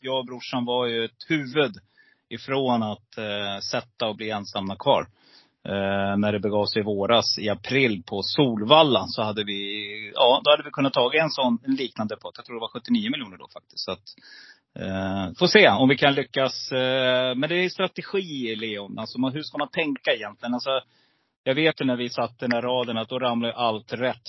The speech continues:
fram tills, eh, lopp sex, liksom. Då, då var ju liksom, då stod ju alla stjärnor rätt. Men hur ska man tänka? Sjuttiofem miljoner, det är ju otroligt mycket pengar. Det är ju bädd-,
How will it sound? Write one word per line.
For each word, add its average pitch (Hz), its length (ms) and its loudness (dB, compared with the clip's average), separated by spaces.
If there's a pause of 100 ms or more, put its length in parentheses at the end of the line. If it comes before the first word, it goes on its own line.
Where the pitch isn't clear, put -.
fram 104 260 -6
tills, - 600 -8
eh, 95 180 -2
lopp 95 300 -8
sex, 117 220 -2 (220)
liksom. - 340 -8
Då, 110 440 2 (160)
då 110 360 0
var 104 220 2
ju 101 120 2
liksom, 98 320 -4
då 113 60 -4
stod 110 240 -4
ju 113 60 4
alla 107 180 6
stjärnor 104 340 2
rätt. 95 260 -2
Men 120 180 6
hur 139 60 2
ska 139 140 0
man 143 120 6
tänka? 143 440 6
Sjuttiofem 165 580 4
miljoner, 147 400 4
det 131 60 0
är 135 100 0
ju 131 100 -2
otroligt 165 640 -8
mycket - 220 -4
pengar. 127 300 4
Det 117 80 -2
är - 20 2
ju 131 80 -2
bädd-, 143 220 6